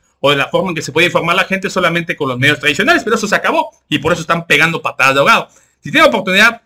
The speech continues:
es un poco ridículo eso, no se lo voy a presentar, no voy a pensar que sufran, que sufran en este momento, yo me lo aventé, pero si tienen oportunidad, revísenlo para que vean ese, eh, Maximiliano Alca-, este, Cortázar, pues simplemente hace un ridículo más.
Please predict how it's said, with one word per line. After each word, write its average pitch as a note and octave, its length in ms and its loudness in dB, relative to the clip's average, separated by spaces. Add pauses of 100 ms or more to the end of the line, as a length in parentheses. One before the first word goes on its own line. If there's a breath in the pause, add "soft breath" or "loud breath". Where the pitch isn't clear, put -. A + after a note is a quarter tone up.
(140)
es E3 140 -6
un G#3 80 0
poco G#3 220 0
ridículo E3 480 0
eso, D3+ 160 -2
no G#3 80 -4
se G3+ 100 0
lo D#3+ 60 4
voy D#3+ 80 4
a - 40 -2
presentar, C#3 440 -2
no D3+ 80 -4
voy D#3 80 4
a C#3 60 2
pensar C3+ 260 0
que C3+ 80 -10
sufran, C3+ 460 -4 (140)
que B2+ 100 -4
sufran C#3 220 0
en C#3+ 60 0
este D3 120 -2
momento, B2+ 360 -2
yo D3 140 0
me D3 80 -2
lo C3 60 0
aventé, B2 400 -4 (220 soft breath)
pero F3 140 2
si F3+ 80 -4
tienen B3+ 180 4
oportunidad, A3+ 300 4
revísenlo A3+ 400 2
para D#3+ 180 2
que E3 80 0
vean G3+ 240 4
ese, G#3 360 0 (440)
eh, D3 160 4
Maximiliano D#3 460 2
Alca-, F#3 280 2
este, C#3 380 2
Cortázar, F#3+ 500 2
pues F3+ 140 -2
simplemente G3 600 0
hace D#3+ 200 0
un E3 80 -2
ridículo D3+ 380 -2
más. C#3 340 -4